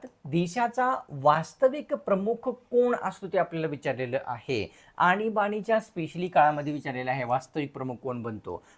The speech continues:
मुख्यमंत्री, पंतप्रधान, राष्ट्रपती किंवा राज्यपाल. ऑप्शन क्रमांक या ठिकाणी योग्य आहे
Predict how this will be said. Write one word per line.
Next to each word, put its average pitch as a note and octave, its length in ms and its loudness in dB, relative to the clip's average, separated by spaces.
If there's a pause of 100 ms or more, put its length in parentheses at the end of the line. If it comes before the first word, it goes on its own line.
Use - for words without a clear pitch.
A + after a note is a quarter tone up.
मुख्यमंत्री, A3+ 580 2
पंतप्रधान, G3 680 -2
राष्ट्रपती E3 520 -4
किंवा F3 260 0
राज्यपाल. - 540 -4 (300)
ऑप्शन C#3+ 360 -4
क्रमांक G3+ 400 0
या A3 220 0
ठिकाणी D3 380 -2
योग्य C3+ 300 -2
आहे B2+ 640 -2